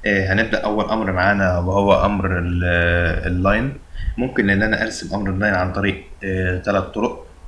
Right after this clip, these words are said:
تمام؟ أول طريقة عن طريق إن أنا أضغط على قائمة درو من هنا، تمام؟ وبعد كده أختار أمر اللاين، تمام؟ بيقول لي هنا تحت في الكوماند لاين specify first point، يعني حدد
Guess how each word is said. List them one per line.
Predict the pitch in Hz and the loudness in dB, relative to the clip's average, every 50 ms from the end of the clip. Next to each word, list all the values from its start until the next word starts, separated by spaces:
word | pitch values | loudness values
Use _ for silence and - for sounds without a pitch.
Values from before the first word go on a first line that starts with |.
| - - - | -16 -10 -6
تمام؟ | 98 95 98 120 135 139 - - - - - - - - | -4 -2 -2 -2 -2 -4 -8 -12 -12 -12 -10 -6 -4 -2
أول | 110 110 104 | 0 0 0
طريقة | - - 104 110 - 107 | 0 0 -2 0 0 0
عن | 98 101 101 | 0 0 -2
طريق | - 107 101 104 - | -4 -4 -4 -4 -4
إن | 101 104 104 | -4 -4 -4
أنا | 107 107 - - | -2 -2 -2 -2
أضغط | 104 101 92 - - 98 | -2 -2 -2 -2 -2 -2
على | 98 101 92 87 - - - - | 0 0 0 0 -2 -6 -8 -4
قائمة | - 104 110 110 107 - - - - | -2 -2 -2 -2 -4 -6 -8 -6 -2
درو | 95 95 90 85 90 95 104 104 | -2 0 0 0 -2 -2 -2 -2
من | 110 107 98 | -2 -2 -4
هنا، | 98 104 104 120 147 160 - - - - - - | -4 -4 -4 0 2 2 0 0 -4 -8 -10 -10
تمام؟ | - 90 104 117 120 | -6 -4 -4 -2 0
وبعد | 107 98 95 95 - | 0 0 0 0 0
كده | - 104 117 117 120 - - - - - - - - - - - | 0 2 2 2 2 0 -6 -12 -12 -12 -10 -10 -10 -10 -10 -10
أختار | - - - - 98 104 110 110 117 120 107 104 104 98 90 - 107 | -12 -10 -4 0 2 4 4 4 2 0 -2 0 0 0 2 2 2
أمر | 113 113 110 104 104 | 0 0 0 0 0
اللاين، | 92 95 101 107 113 127 143 147 151 - - - - - - - - - | 0 2 2 2 2 2 0 -2 -6 -10 -12 -8 -8 -8 -6 -6 -8 -6
تمام؟ | 87 90 110 135 151 156 - - - - - - - - - - - - - - - - - - | -4 -2 -2 -2 -2 -6 -10 -16 -20 -20 -20 -20 -20 -20 -20 -20 -20 -18 -18 -18 -20 -18 -6 -4
بيقول | 104 92 - 123 | -2 0 2 2
لي | 120 117 117 123 | 2 2 0 0
هنا | 120 110 101 92 87 | 0 2 2 2 2
تحت | 85 - - 95 - - - | 2 0 -2 -2 -2 -4 -4
في | - | -8
الكوماند | 85 85 - - 101 104 98 90 85 87 | -8 -8 -6 -4 -2 -2 -2 -2 -2 0
لاين | 90 95 107 123 139 147 - - - - - - - - | 2 2 2 2 0 -2 -4 -8 -14 -20 -20 -20 -20 -16
specify | - - - - - - - - 123 127 123 123 - | -14 -12 -10 -10 -10 -6 0 2 2 2 2 2 0
first | 113 117 123 123 - - - | 0 0 0 -2 -6 -6 -2
point، | 92 95 82 80 85 - - - - - | -2 0 0 -2 -4 -8 -14 -8 -4 -2
يعني | 85 85 87 87 | -2 0 0 -2
حدد | 90 - - 117 - 127 127 127 | -2 -2 -2 0 2 2 2 2